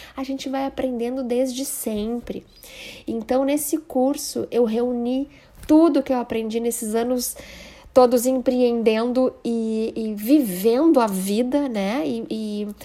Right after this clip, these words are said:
me observando, estudando e aplicando nos meus negócios, e que já foram vários tipos de experiências empreendedoras que eu já tive nesse caminho,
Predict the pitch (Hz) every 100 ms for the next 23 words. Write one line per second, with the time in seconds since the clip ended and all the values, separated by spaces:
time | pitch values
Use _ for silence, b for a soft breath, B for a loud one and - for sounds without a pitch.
0 | - 240 262 262 214 - 240 214 196 202
1 | 202 233 262 - B B - - 220 226
2 | 262 277 262 - 233 226 - 220 240 262
3 | 277 B B - 247 254 254 240 226 220
4 | 202 214 - 247 220 233 226 220 226 220
5 | 202 196 240 254 247 247 220 208 214 202
6 | 196 233 226 208 214 202 185 185 262 294
7 | - B B B - 220 196 196 233 262
8 | 302 370 - 220 214 202 220 202 208 226
9 | 311